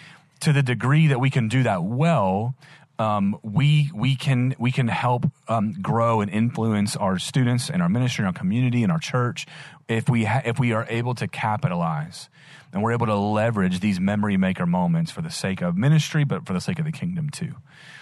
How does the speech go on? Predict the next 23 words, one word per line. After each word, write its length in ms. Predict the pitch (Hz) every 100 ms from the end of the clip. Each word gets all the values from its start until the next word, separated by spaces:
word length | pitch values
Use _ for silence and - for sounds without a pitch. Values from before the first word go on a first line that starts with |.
| - - -
So 340 | 175 131 90 - _ _ - - - - -
that's 220 | 143 156
kinda 240 | - 151 139
how 140 | 139
we're 80 | 143
starting 320 | - 139 123
off, 240 | 131 131
Memory 320 | 117 131 135 123
Makers. 420 | 123 127 127 131
We 200 | 123 135
do 100 | 135
this 120 | 120
podcast 540 | 135 127 - 127 123
in 140 | 110 101
three 200 | 120 127
parts: 360 | 143 131 131 -
the 140 | 104
grind, 800 | 87 101 120 131 143 147 151 151 - - - - -
the 120 | 104
grow, 720 | 95 104 110 123 135 135 131
and 280 | 101 101 92
the 100 | 85
go. 680 | 82 101 104 95 85 90